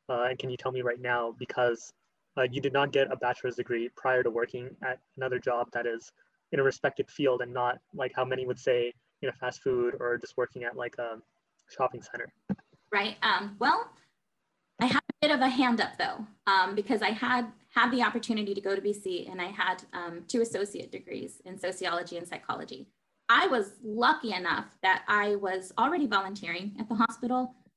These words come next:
Speaker 2: um, as a stay-at-home mom who was, you know,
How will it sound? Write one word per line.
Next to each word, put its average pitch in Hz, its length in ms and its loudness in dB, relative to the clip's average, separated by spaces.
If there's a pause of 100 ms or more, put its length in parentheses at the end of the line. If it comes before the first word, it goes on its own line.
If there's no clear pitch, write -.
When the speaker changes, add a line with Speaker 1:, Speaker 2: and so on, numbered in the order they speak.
(140)
Speaker 2:
um, 202 380 2
as 220 280 2
a 220 40 -4
stay-at-home 220 500 2
mom 214 420 4
who 196 140 4
was, 180 480 -4 (300)
you 202 100 0
know, 180 240 -2